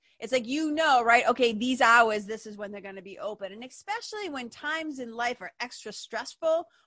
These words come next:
we wa-, wanna know that we can count on things. And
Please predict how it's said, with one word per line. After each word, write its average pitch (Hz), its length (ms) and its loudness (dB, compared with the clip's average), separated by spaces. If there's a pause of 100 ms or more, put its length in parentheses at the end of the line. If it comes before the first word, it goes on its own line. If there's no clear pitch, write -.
(120)
we 302 320 -6
wa-, 269 320 -8
wanna 254 340 0
know 233 320 0
that 208 200 -6
we 247 180 -8
can 190 300 -18
count 220 400 -8
on 180 220 -10
things. 151 440 -18 (400)
And 254 320 0